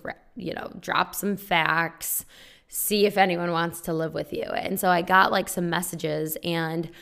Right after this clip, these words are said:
I was staying at David's actually for a few weeks. So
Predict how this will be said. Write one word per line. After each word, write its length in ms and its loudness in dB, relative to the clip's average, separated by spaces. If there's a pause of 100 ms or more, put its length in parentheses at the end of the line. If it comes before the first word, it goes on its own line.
(140)
I 60 -12
was 180 0
staying 360 2
at 120 -4
David's 280 -2
actually 300 -4
for 140 -6
a 60 -6
few 240 -8
weeks. 280 -6
So 340 -2